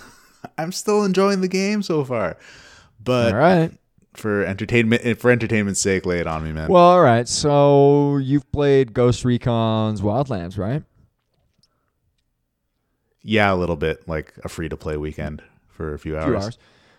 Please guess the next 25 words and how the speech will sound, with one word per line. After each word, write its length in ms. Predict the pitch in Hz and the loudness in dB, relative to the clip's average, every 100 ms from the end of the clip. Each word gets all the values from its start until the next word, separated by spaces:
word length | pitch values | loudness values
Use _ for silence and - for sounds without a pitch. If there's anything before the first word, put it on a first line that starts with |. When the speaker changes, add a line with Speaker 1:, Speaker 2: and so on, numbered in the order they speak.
| _ _ - | _ _ -6
Speaker 2:
Uh, 600 | 131 131 127 127 123 123 | 0 2 2 2 0 -2
y-, 300 | 95 113 92 | -6 -14 -12
we 260 | 98 143 147 | -10 -8 -6
talked 300 | 185 170 165 | -2 -2 -2
about 580 | 131 117 113 110 107 - | -2 0 2 2 0 -6
how 320 | - 117 120 | -12 -6 -6
this 220 | 107 123 | -6 -8
game 400 | - 120 113 110 | -6 -6 -4 -6
had 380 | 104 107 107 - | -10 -8 -8 -4
pulled 340 | - 117 104 | -4 -2 -4
so 340 | - - 123 120 | -8 -8 -6 -6
many 160 | 123 | -6
good 240 | 107 120 113 | -4 -2 0
elements 460 | 110 113 110 - | -2 -2 -4 -8
from 240 | - 113 104 | -8 -8 -6
previous 520 | - 113 107 110 - | -2 -2 -2 -4 -6
Ubisoft 480 | 107 101 110 104 - | -10 -8 -8 -8 -6
games, 360 | 120 117 110 | -6 -6 -8
including 580 | 113 - 170 170 156 151 - _ _ _ | -12 0 4 4 2 -6 -16 _ _ _
previous 400 | - 131 120 113 | -4 -2 -2 -4
Assassin's 500 | 117 - 104 101 101 | -6 -6 -6 -6 -8
Creed 260 | - 131 120 | -8 -6 -4
games, 440 | 117 113 110 104 - | -4 -4 -4 -8 -14
but 180 | 92 101 | -12 -10
including 1080 | 98 95 120 135 147 120 107 101 98 95 | -10 -14 -8 -2 0 0 -2 -4 -6 -8